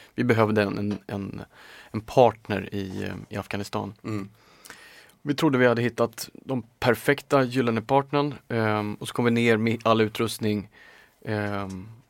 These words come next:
Speaker 1: och allting i, liksom, igångdraget, så nu kör vi.
Speaker 2: Mm.
Speaker 1: Ehm, och ljudteknikern, han hade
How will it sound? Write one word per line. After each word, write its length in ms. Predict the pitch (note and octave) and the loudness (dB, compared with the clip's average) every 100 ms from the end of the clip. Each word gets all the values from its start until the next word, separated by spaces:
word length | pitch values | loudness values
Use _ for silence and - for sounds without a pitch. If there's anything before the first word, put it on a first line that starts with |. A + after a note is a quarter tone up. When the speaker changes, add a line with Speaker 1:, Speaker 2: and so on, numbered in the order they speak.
| _ | _
Speaker 1:
och 100 | - | -2
allting 300 | G#2+ G#2 G#2 G2 | 0 0 -6 -6
i, 40 | |
liksom, 280 | G#2 - A2 | -8 -4 -2
igångdraget, 640 | A#2+ A#2+ A2 G#2+ A2 F#2+ | -2 0 2 2 0 -2
så 140 | G2 F#2+ | -6 -6
nu 180 | - C#3 | -2 -2
kör 240 | - A#2+ | 2 2
vi. 160 | B2+ - - | 0 -4 -8
Speaker 2:
Mm. 280 | A2 G2+ G2+ - - - - - - - - - - - | -8 -8 -12 -18 -20 -20 -20 -20 -20 -20 -20 -20 -14 -4
Speaker 1:
Ehm, 580 | B2 A#2 A2 G#2+ A2 A2 A#2 | 0 2 0 -2 -6 -8 -12
och 140 | - C#3+ | 0 4
ljudteknikern, 720 | D3+ C#3+ D3+ - D3 C#3 C3 | 4 6 2 2 0 2 2
han 200 | A#2+ B2 | 2 0
hade 380 | B2 A#2 A#2 A2+ | 0 0 0 0